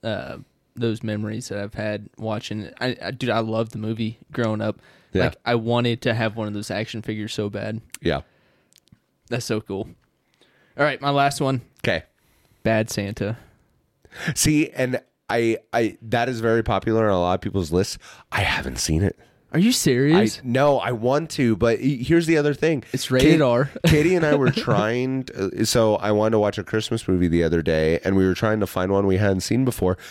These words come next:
Speaker 2: They're all behind frickin' paywalls. Like,
Speaker 1: Yep.
Speaker 2: actual, eh, and I'm not meaning, like, "Oh, you have to subscribe to this thing." Like, no, like, when I search for it on my Fire Stick, it's like, "Oh, you can rent this for three bucks."
Speaker 1: Right.
Speaker 2: And it's like, "No, I'm not renting this." But,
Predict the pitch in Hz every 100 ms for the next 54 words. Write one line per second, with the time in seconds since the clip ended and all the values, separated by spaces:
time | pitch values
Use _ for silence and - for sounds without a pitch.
0 | - - 165 170 170 160 156 165 - 165
1 | 170 165 185 202 180 87 50 - - -
2 | 120 107 - 107 135 117 110 139 135 123
3 | 127 - 131 131 139 143 147 147 143 127
4 | 117 107 - 120 123 113 113 113 120 -
5 | 107 - 110 107 104 95 95 117 107 95
6 | 87 - - - - 139 135 104 95 98
7 | 95 107 120 - 127 120 - - 104 98
8 | 95 85 82 95 98 95 92 90 87 -
9 | 98 98 92 - 87 78 - - 90 -
10 | 90 87 - 113 98 98 104 90 87 98
11 | 87 87 - 90 80 80 - 87 90 78
12 | 73 - - - 113 95 90 - - -
13 | 123 135 156 254 254 90 65 65 67 64
14 | 80 80 76 90 - 95